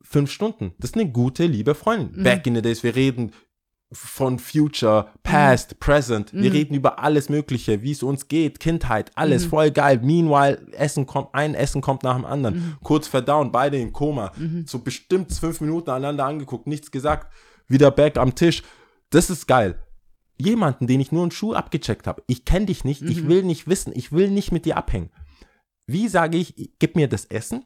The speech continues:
Speaker 2: <laughs>
Speaker 1: ohne dich?“ Weil ich will das Essen. Ich sag, ich denk mir so, okay, was, so wie wir essen gehen und so wie ich das dann, vielleicht eine Flasche Vino,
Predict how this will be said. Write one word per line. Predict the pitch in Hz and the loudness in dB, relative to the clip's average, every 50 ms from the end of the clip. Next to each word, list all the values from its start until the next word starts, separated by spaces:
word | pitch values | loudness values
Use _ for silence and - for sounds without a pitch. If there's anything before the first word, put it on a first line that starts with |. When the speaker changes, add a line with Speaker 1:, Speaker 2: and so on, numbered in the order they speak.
| - - | -12 -10
Speaker 2:
<laughs> | - 135 139 135 131 127 117 123 139 - _ - _ _ - | -8 -4 -4 -4 -4 -4 -6 -8 -10 -10 _ -20 _ _ 4
Speaker 1:
ohne | - 151 165 165 165 165 | 6 6 8 8 6 4
dich?“ | - 202 208 - - _ _ _ _ _ _ _ _ _ _ _ _ _ _ _ _ _ _ _ _ _ _ - | 4 2 0 0 -4 _ _ _ _ _ _ _ _ _ _ _ _ _ _ _ _ _ _ _ _ _ _ -4
Weil | - 165 180 | -2 -2 -2
ich | - | 0
will | 185 233 240 | -2 -2 -2
das | 208 151 | -2 0
Essen. | - - 214 - - 87 - _ _ - - - - | 0 -2 -2 -2 -4 -10 -12 _ _ -20 -20 -10 -2
Ich | - 139 | 2 2
sag, | 156 160 165 120 | 4 4 4 2
ich | 143 165 139 120 127 | 2 2 2 0 0
denk | - 165 175 170 | 0 2 2 4
mir | 170 151 | 4 6
so, | 135 - | 6 6
okay, | - - - - 165 156 127 | 6 6 2 -2 -2 -2 -2
was, | 107 101 - | -4 -4 -6
so | - 85 - - 110 104 | -10 -4 0 0 2 2
wie | 98 92 90 82 | 2 0 0 0
wir | 87 87 78 | 0 0 0
essen | - 87 95 - 143 143 | 0 -4 -2 0 0 0
gehen | 131 143 143 151 156 156 123 | 2 2 2 2 2 0 -2
und | 92 90 - | -4 -4 -4
so | - 85 80 | -6 -6 -6
wie | 82 87 | -4 -6
ich | 85 - | -6 -6
das | - 85 - | -8 -8 -6
dann, | - 85 82 82 78 76 | -6 -6 -6 -6 -6 -8
vielleicht | - - 82 78 78 - | -6 -6 -6 -4 -4 -4
eine | 82 80 | -4 -4
Flasche | - 78 82 87 - - 90 95 | -4 -4 -4 -4 -2 -2 -2 0
Vino, | 127 151 156 147 139 139 135 | 0 2 2 4 4 4 2